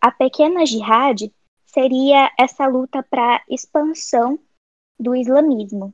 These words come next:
que como todas as outras religiões, elas pregam essa expansão. Dentro dessa vertente mais ortodoxa, que é o salafismo, eles têm essa interpretação de que a expansão pode ser feita a qualquer custo.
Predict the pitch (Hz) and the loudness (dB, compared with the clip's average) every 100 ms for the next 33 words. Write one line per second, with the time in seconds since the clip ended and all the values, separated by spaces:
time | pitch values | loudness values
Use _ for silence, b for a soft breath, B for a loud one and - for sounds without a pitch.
0 | _ _ 240 285 262 262 269 262 285 277 | _ _ -6 -2 0 0 -2 0 2 0
1 | 247 233 226 - 220 220 208 226 277 240 | 0 -6 -10 -10 -8 -4 -2 -2 -2 -2
2 | 233 254 _ 262 233 233 233 226 - 233 | -4 -6 _ -2 -2 -2 -6 -8 -10 -10
3 | 233 _ 269 294 - 208 190 _ _ _ | -12 _ -6 -6 -8 -14 -14 _ _ _
4 | _ _ _ _ _ _ _ - 269 349 | _ _ _ _ _ _ _ -4 -2 0
5 | 349 262 262 262 233 233 226 226 - 233 | 2 2 0 -2 -2 -2 -4 -6 -6 -4
6 | 233 277 294 - _ - 240 247 233 202 | -2 -4 -6 -14 _ -4 -4 -4 -8 -6
7 | 208 247 - - 208 190 _ _ _ - | -4 -4 -8 -12 -12 -12 _ _ _ -4
8 | 226 233 226 - 226 233 214 214 - 262 | 0 2 0 -4 -10 -8 -8 -8 -8 -6
9 | 277 240 202 196 _ _ _ _ - 240 | -6 -6 -10 -12 _ _ _ _ -4 -2
10 | 254 - 269 269 285 269 262 262 247 240 | -4 -4 -4 -2 -4 -4 -4 -2 -4 -4
11 | 233 - 262 262 240 233 - 262 247 214 | -6 -6 -6 -6 -8 -10 -6 -4 -4 -6
12 | 233 - 254 254 - 254 254 220 240 - | -8 -6 -8 -6 -6 -6 -4 -6 -6 -8
13 | 240 - 226 247 240 233 - 262 294 - | -8 -6 -6 -8 -6 -6 -6 -8 -8 -10
14 | 214 _ | -10 _